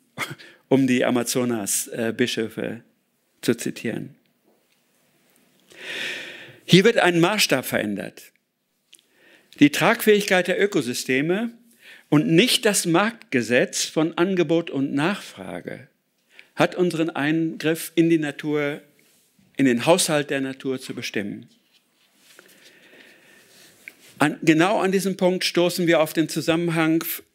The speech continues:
zwischen Nachhaltigkeit und Wachstum. Es geht um die Conservatio,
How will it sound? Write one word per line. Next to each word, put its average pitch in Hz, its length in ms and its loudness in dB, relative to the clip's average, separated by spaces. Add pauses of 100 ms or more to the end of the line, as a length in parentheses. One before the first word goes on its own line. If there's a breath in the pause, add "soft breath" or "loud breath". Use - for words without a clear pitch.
(220)
zwischen 151 300 2
Nachhaltigkeit 151 840 -2
und 139 180 -2
Wachstum. 123 760 -4 (1700 loud breath)
Es - 200 4
geht 202 260 2
um 170 160 4
die 170 160 2
Conservatio, 165 1400 -2